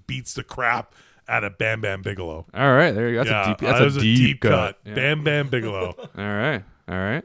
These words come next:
Speaker 1: Wasn't also, um, there was a wrestler, and it might have been Bam Bam Bigelow, in The Presidio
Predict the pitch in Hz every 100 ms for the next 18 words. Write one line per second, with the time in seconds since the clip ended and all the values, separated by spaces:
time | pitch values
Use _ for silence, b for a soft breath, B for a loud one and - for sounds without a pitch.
0 | _ - 226 294 415 277 277 349 285 156
1 | _ - 143 139 139 135 131 127 117 -
2 | 117 165 190 170 143 151 156 185 170 135
3 | 151 185 294 220 151 - 131 156 156 131
4 | 113 196 123 78 78 90 _ _ _ _
5 | _ 139 143 147 139 139 131 - 123 131
6 | - 131 - - 190 190 294 370 381 -